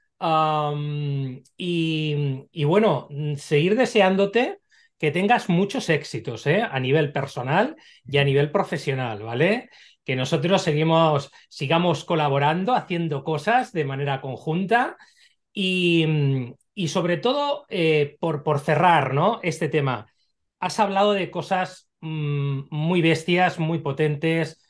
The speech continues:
Eh, a mí me han encantado. Eh, los oyentes, pues evidentemente ya, ya dirán. Eh, pero guau, guau, conócete a ti mismo, ¿no? Esto, esto es, Sergi, eh, guau.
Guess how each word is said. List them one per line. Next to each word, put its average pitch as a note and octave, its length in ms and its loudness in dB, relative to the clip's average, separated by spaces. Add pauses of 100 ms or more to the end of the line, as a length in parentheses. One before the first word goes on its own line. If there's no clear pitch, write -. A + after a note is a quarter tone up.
(180)
Eh, C3 360 -4
a D#3+ 60 2
mí E3+ 140 4
me D#3 80 2
han D3 60 2
encantado. D3+ 720 2
Eh, C3 600 -4
los C3+ 200 -2
oyentes, D3+ 720 2
pues - 160 -4
evidentemente D3 640 4
ya, C#3 300 4
ya D3+ 120 2
dirán. D#3 440 2 (520)
Eh, D#3 800 0 (120)
pero D#3+ 360 0
guau, D3 520 2 (180)
guau, E3 440 0
conócete E3+ 420 -4
a D#3+ 80 -4
ti D#3 120 -4
mismo, C#3 360 -4
¿no? C3+ 320 -6 (180)
Esto, D#3 720 2 (480)
esto D#3 360 2
es, D#3 260 4
Sergi, D#3+ 640 0
eh, C3+ 680 -2
guau. C3 420 2